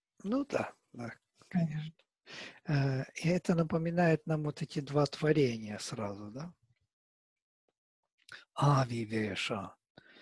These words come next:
Speaker 1: Э, кстати, это авивеша, вот это как раз формула вот этого слова, а, "вошёл",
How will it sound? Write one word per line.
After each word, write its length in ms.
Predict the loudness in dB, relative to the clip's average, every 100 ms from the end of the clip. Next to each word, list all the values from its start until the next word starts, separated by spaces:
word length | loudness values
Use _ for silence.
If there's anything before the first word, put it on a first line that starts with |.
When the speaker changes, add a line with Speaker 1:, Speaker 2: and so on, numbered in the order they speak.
| -20 -20 -20 -10
Speaker 1:
Э, 60 | -10 -8
кстати, 400 | -6 0 0 4
это 280 | 2 2 0 4
авивеша, 880 | 4 6 2 4 6 6 4 -2
вот 220 | -2 -6 -8
это 180 | -8
как 220 | -8 -6 -6
раз 180 | -6 -6
формула 680 | -2 -2 -2 -6 -8 -8
вот 220 | -10 -12 -12
этого 280 | -10 -10
слова, 680 | -10 -8 -4 -4 -6 -10 -14 _ _ -20 _ _ -12
а, 160 | -10 -12 -8
"вошёл", 720 | -4 0 0 0 -6 -8